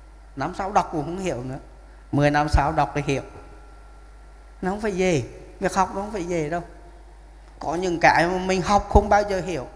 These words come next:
buộc mình phải va chạm trong cuộc sống mình mới hiểu. Có những cái mình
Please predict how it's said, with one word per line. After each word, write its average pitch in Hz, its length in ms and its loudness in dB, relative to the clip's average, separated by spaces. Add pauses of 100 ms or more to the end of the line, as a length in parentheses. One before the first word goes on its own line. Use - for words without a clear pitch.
(360)
buộc 190 300 4
mình 185 240 2
phải 180 140 0
va 156 360 2
chạm 160 220 0
trong 170 160 -6
cuộc 175 160 -6
sống 127 240 -6
mình 151 140 -6
mới 156 100 -6
hiểu. 147 200 -6 (4000)
Có - 100 -2
những 175 160 -2
cái 143 160 4
mình 165 180 0